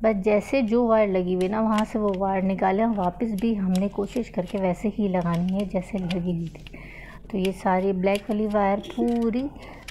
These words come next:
एक सीरियल में आगे तक आ रही है, तो ये पूरे सारे लाइन से आप इसके स्क्रू लूज़ करेंगे और इस ब्लैक वाली वायर को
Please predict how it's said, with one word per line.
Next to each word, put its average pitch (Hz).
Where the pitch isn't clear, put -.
एक 202
सीरियल 254
में 233
आगे 190
तक 202
आ 185
रही 180
है, 208
तो -
ये 190
पूरे 214
सारे 190
लाइन 190
से 240
आप 208
इसके -
स्क्रू 214
लूज़ 214
करेंगे 208
और 196
इस 196
ब्लैक 185
वाली 185
वायर 175
को 196